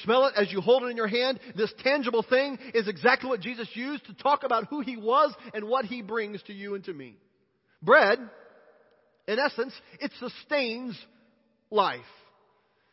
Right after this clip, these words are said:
Bread was referred to four hundred and ninety-two times in Scripture. It's often used as an offering or even as currency, as money.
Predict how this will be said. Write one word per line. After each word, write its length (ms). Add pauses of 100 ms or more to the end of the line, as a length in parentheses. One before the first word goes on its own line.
(120)
Bread 200
was 120
referred 420
to 160
four 280
hundred 380
and 160
ninety-two 560
times 440
in 140
Scripture. 480 (540)
It's 340
often 460 (180)
used 480
as 220
an 200
offering 580
or 280 (320)
even 220
as 180
currency, 560
as 180 (200)
money. 340